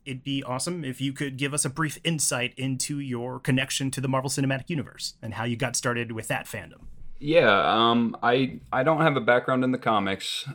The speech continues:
Speaker 2: um, but growing up in the nineties with just some amazing cartoons,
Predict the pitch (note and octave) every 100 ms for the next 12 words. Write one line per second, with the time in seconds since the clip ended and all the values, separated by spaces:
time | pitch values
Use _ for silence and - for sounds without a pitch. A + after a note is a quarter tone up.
0 | - G#2 G2+ G2 G#2 G2+ - _ - -
1 | A#2 A2+ A2 A2 G#2+ A2 G#2 G2+ G2+ G2+
2 | G2+ G2 F#2+ - - - G#2 G2 - -
3 | - G2+ F#2+ - - - _ - - G#2+
4 | G2+ G2 - G2+ G2+ G#2 G2+ G2+ F#2 G2+
5 | G2 - G#2 G2 G2 F#2 -